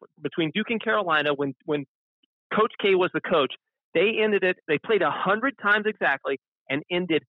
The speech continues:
fifty and fifty. It, it was, which is crazy and goes to exactly what you were talking about, that this is a rivalry that no team really truly could dominate and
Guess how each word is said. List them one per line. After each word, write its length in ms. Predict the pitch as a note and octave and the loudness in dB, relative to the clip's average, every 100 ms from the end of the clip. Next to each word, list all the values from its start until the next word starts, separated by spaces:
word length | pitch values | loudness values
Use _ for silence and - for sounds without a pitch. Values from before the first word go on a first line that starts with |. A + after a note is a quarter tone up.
| _ _ - | _ _ -4
fifty 440 | F3 E3+ - F3 E3+ _ C3+ | -4 -4 -6 -6 -6 _ -6
and 140 | C#3 - | -6 -4
fifty. 340 | C3 - - - _ _ _ - | -6 -6 -12 -20 _ _ _ -2
It, 120 | A3 - | -2 2
it 160 | A#3+ A#3 | 0 2
was, 140 | A3+ _ - | 0 _ -2
which 220 | A3 - | -2 2
is 100 | C#4+ - | -2 -2
crazy 460 | - F4+ G#4 E4+ A#2+ | -2 2 2 2 0
and 100 | E3 | 2
goes 160 | A3 A3 | 2 2
to 60 | A3+ | -2
exactly 380 | G#3 G3+ A3 G#3 | 0 0 0 0
what 160 | G3+ | 0
you 80 | F#3+ | 0
were 80 | G3+ - | -4 0
talking 340 | E4 - E3 | 0 0 -4
about, 220 | B2+ A2 - _ _ F3 | -4 -6 -8 _ _ -2
that 120 | G3 | 0
this 100 | B3+ | 0
is 120 | D4 A3+ | 0 -2
a 60 | |
rivalry 520 | E3 G3 B3+ A3 F#3 F3 | 0 0 2 2 2 0
that 120 | E3+ | -2
no 340 | F3 F3+ A#3 D4+ - | -4 0 0 0 -4
team 360 | C4 A#3+ F#3+ D#3 | -6 -4 -4 -2
really 400 | A3 C4 B3 - _ - - | -2 -2 -4 -6 _ -12 -4
truly 340 | C#4+ C4+ B3 - | -2 0 -2 0
could 140 | G#3 - | -2 2
dominate 500 | F3+ G3+ F3+ D#3+ | 2 2 0 0
and 80 | D#3 | -2